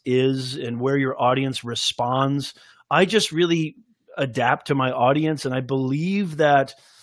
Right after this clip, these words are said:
and, and here's the thing, I don't think everybody should do this. I think Ross is actually hitting the nail on the head here. Like,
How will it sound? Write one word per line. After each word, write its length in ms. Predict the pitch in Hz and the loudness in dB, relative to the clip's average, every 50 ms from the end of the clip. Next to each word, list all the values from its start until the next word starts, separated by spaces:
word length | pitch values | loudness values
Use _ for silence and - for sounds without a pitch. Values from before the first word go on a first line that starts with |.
| - - - - - _ _ - - | -20 -20 -20 -20 -20 _ _ -10 -2
and, 160 | 208 202 226 - | -2 -2 0 0
and 160 | 220 214 220 | -2 -2 -2
here's 260 | 180 - 262 320 320 - | -2 2 2 2 4 4
the 100 | 226 170 | 0 0
thing, 220 | - 185 147 - - | 0 0 -2 0 -2
I 80 | 160 220 | 0 2
don't 180 | 262 254 180 | 2 2 2
think 200 | - 220 208 - - | 0 -2 -2 -2 -2
everybody 460 | 160 165 175 190 185 165 175 165 160 | -2 0 2 2 2 2 4 2 2
should 180 | 139 - 151 139 | 2 2 -2 2
do 120 | 170 180 | 2 2
this. 140 | 143 123 - | 2 2 0
I 60 | 190 | 0
think 160 | 240 339 285 156 | 0 0 0 2
Ross 300 | 139 147 165 196 - - | 4 6 6 6 4 2
is 100 | 139 151 - | -4 -4 -2
actually 540 | 160 165 190 - - 202 180 175 156 - _ | -2 -2 -2 -2 -6 -4 -4 -4 -6 -6 _
hitting 440 | - - - - - 208 196 185 160 | -18 -18 -14 -6 -4 -2 0 0 0
the 60 | 147 | 2
nail 220 | 143 139 143 147 147 | 2 2 2 2 2
on 120 | 139 127 | 2 2
the 100 | 123 113 | 0 0
head 180 | 120 139 143 131 | 0 0 0 0
here. 300 | 120 113 104 95 - _ _ _ _ _ _ _ _ - | -2 -8 -10 -10 -10 _ _ _ _ _ _ _ _ 2
Like, 240 | 165 165 160 - | 4 4 4 2